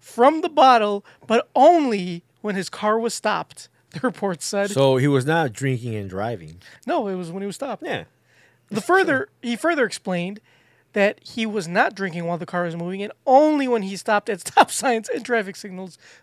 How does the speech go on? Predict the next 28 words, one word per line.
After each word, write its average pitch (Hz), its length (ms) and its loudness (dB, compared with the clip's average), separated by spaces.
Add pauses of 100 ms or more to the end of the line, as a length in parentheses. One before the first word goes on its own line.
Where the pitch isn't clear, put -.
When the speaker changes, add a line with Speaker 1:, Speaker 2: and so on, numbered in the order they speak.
Speaker 1:
the 202 80 -8
arrest 190 260 -2
report 190 320 -6 (120)
sta-, - 380 -6 (100)
said. 202 320 -6 (640)
After 285 300 2
he 269 160 0
was 220 120 -4
taken 214 220 0
to 180 80 -4
jail, 180 400 0 (220)
Stevens' 226 480 -4
blood 208 300 4
alcohol 208 340 4
content 202 400 -4
was 185 120 -8
measured 202 280 -4
at 208 100 0
a 180 160 -2 (360)
point 262 300 0
one 220 360 2
five 202 420 4 (240)
three 220 640 -4 (440)
and 208 240 -4
point 247 320 -2
one 233 260 0
four 220 220 -2
seven 190 560 0